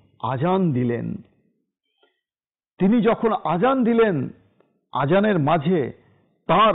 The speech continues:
আল্লাহু আকবার ধ্বনিতে মদিনায় কান্নার রোল পড়ে গেল। তিনি যখন আশহাদু আন্না মুহাম্মাদুর রাসূলুল্লাহ সাল্লাল্লাহু তাআলা আলাইহি ওয়া আলিহি ওয়াসাল্লাম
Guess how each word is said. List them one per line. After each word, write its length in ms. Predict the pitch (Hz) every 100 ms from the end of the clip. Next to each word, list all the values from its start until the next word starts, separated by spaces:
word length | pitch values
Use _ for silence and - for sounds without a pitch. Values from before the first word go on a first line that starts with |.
| -
আল্লাহু 540 | 180 190 220 233 190 233
আকবার 320 | 190 185 214
ধ্বনিতে 720 | 135 156 285 240 262 151 - - -
মদিনায় 520 | 131 175 196 214 196
কান্নার 520 | 156 - 180 196 196 139
রোল 360 | 120 202 220
পড়ে 320 | 147 175 170
গেল। 340 | 139 135 120 117 - _ _ _ -
তিনি 240 | 151 180
যখন 380 | 151 160 170 131 - _ _
আশহাদু 600 | - 180 - 113 151 170
আন্না 420 | 160 160 151 139 101 - -
মুহাম্মাদুর 840 | 143 175 - 233 196 180 165 151 117 - -
রাসূলুল্লাহ 960 | 139 156 190 - 233 175 156 170 185 160 -
সাল্লাল্লাহু 600 | 185 175 151 156 165 160
তাআলা 280 | 160 156 151
আলাইহি 360 | 123 160 170
ওয়া 180 | 143 151
আলিহি 140 | 165 156
ওয়াসাল্লাম 520 | 156 165 165 180